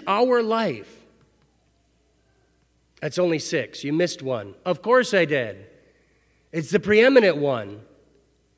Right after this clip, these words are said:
It's the one that momentarily I will hold up bread. No, I will hold up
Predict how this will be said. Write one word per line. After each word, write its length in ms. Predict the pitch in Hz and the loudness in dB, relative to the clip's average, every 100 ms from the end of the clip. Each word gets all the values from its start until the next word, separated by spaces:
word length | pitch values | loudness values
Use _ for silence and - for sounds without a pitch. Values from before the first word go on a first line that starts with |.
| _ _ - | _ _ 0
It's 180 | 208 | 0
the 100 | 220 | 2
one 340 | 220 247 247 208 | 2 4 4 2
that 200 | 196 151 | 0 2
momentarily 800 | 190 247 262 240 233 240 214 185 | 6 6 6 2 2 2 2 2
I 240 | 175 208 | 2 2
will 180 | 214 196 | 2 0
hold 380 | 147 220 254 226 | 4 4 4 2
up 140 | 190 143 - - _ _ - | 0 -2 -18 -20 _ _ -16
bread. 720 | 143 208 214 156 123 110 110 - - _ _ _ _ _ _ _ _ _ _ _ | 0 8 8 8 0 -10 -16 -18 -20 _ _ _ _ _ _ _ _ _ _ _
No, 460 | 135 139 127 123 135 - - _ _ _ _ _ | -4 -2 0 -2 -6 -16 -20 _ _ _ _ _
I 160 | 170 196 | 4 8
will 140 | 208 | 8
hold 300 | 185 214 202 | 8 8 8
up 160 | 208 | 4